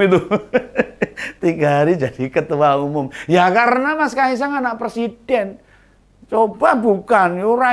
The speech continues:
iso. Ini fakta loh. Saya tidak, tidak menilai hal-hal yang buruk, tapi ini fakta.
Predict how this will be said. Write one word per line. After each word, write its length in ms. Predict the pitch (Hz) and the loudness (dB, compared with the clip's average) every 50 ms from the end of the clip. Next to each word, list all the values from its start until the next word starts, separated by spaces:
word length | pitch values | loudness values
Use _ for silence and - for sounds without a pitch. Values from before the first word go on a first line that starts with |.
| 247 | 0
iso. 320 | 262 262 - - - 359 233 190 190 202 208 - 202 196 190 185 180 190 202 220 226 | -2 -4 -6 -4 0 0 2 2 0 -2 -6 -8 -10 -10 -10 -10 -10 -8 -4 -2 0
Ini 240 | 240 277 302 320 330 | 2 2 0 0 -2
fakta 480 | 277 330 320 302 254 - - 339 330 269 | 0 0 0 0 0 0 0 2 2 2
loh. 240 | 180 120 - - - - _ _ _ _ _ _ _ _ _ _ | 2 0 -2 -4 -12 -20 _ _ _ _ _ _ _ _ _ _
Saya 240 | - 208 - 247 262 247 | -12 -10 -8 -6 -6 -6
tidak, 640 | 269 226 196 202 196 185 185 190 185 - 180 196 196 - | -6 -4 -2 -2 -2 -2 -2 -4 -6 -6 -8 -10 -8 -8
tidak 320 | 220 202 175 202 196 180 196 | -8 -6 -4 -4 -4 -4 -4
menilai 720 | 214 214 214 208 214 220 220 220 220 220 220 220 208 - - - - - _ _ _ _ | -6 -4 -2 -2 0 2 2 2 2 2 0 -2 -4 -6 -12 -20 -20 -20 _ _ _ _
hal-hal 440 | - 160 160 151 - 160 185 190 185 175 | -2 0 0 0 0 0 0 2 4 4
yang 180 | 160 151 147 139 117 | 4 2 2 0 -2
buruk, 400 | 135 135 131 135 151 170 160 160 | -2 0 0 2 2 2 2 0
tapi 320 | - 190 196 208 269 285 | 0 -2 -2 -2 -2 -2
ini 80 | 285 285 | -2 -2
fakta. 720 | 240 - 269 247 233 - - _ _ - 214 180 - | -2 -2 -2 -2 -2 -4 -10 _ _ -8 -8 -8 -10